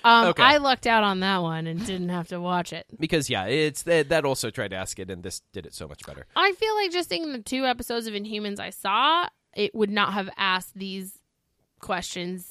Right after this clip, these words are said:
Speaker 1: well.
Speaker 2: Fair.
Speaker 1: Or
Speaker 2: Fair.
Speaker 1: successfully.
Speaker 2: Yeah. So, um, we have, what is it? This episode, we have, uh,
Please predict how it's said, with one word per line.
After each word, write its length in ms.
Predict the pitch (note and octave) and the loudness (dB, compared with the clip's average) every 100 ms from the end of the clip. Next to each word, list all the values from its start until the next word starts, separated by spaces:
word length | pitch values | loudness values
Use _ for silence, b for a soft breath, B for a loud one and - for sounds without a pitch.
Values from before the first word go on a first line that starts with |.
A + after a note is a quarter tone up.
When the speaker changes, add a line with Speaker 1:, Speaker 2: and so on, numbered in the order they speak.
| - | -12
Speaker 1:
well. 460 | F#3+ E3 D#3+ F3 - _ _ - | -6 -4 -6 -12 -20 _ _ -10
Speaker 2:
Fair. 260 | - - _ _ _ | -10 -10 _ _ _
Speaker 1:
Or 120 | - C4+ | 0 2
Speaker 2:
Fair. 60 | |
Speaker 1:
successfully. 600 | C#4 C4 C4+ - - G3+ _ _ _ _ _ - | 0 -6 -8 -8 -14 -16 _ _ _ _ _ -12
Speaker 2:
Yeah. 460 | G#2+ E2 D#2 F#2 - b b b b | -10 -10 -10 -12 -14 b b b b
So, 340 | - A#3+ D#3 - | 0 2 2 4
um, 520 | D#3+ D#3 D3 D3 D3 _ _ _ _ _ - | 6 8 6 2 -4 _ _ _ _ _ -16
we 220 | C3+ E3 | -10 -8
have, 680 | E3 E3 D3 D3 C#3+ D3 C#3 - - _ _ _ _ _ _ _ _ _ _ _ _ _ _ _ - | -6 -2 0 2 2 0 -2 -10 -20 _ _ _ _ _ _ _ _ _ _ _ _ _ _ _ -8
what 100 | C#3+ | -4
is 80 | F2+ | -4
it? 120 | F#2 | -4
This 160 | E3+ G3 | 0 0
episode, 380 | F#3 F#3+ F3+ | 0 0 2
we 140 | D#3 D#3 | 2 0
have, 220 | D#3 C#3 | 0 0
uh, 380 | C3 A#2+ A#2 | 0 2 0